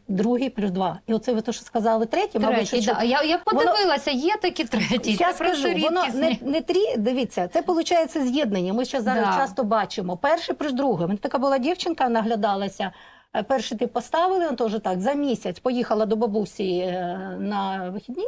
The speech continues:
Speaker 1: п'ятнадцять років,
Speaker 2: Мгм.
Speaker 1: підлітковий ві-, вік, якраз ендокринна стань. Е, приїжджала дуже схудла,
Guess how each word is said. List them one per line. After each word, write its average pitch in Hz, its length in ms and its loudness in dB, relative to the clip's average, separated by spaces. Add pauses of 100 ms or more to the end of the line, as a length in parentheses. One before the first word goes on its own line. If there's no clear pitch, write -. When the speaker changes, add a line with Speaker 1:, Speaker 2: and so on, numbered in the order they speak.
Speaker 1:
п'ятнадцять 226 460 -2
років, 220 300 -2
Speaker 2:
Мгм. 233 80 -2
Speaker 1:
підлітковий 208 480 0
ві-, 165 340 -6
вік, 185 320 -6
якраз 247 440 -4
ендокринна 262 480 -2
стань. 285 320 -4 (600)
Е, 233 160 2
приїжджала 320 420 2
дуже 294 260 2
схудла, 254 520 2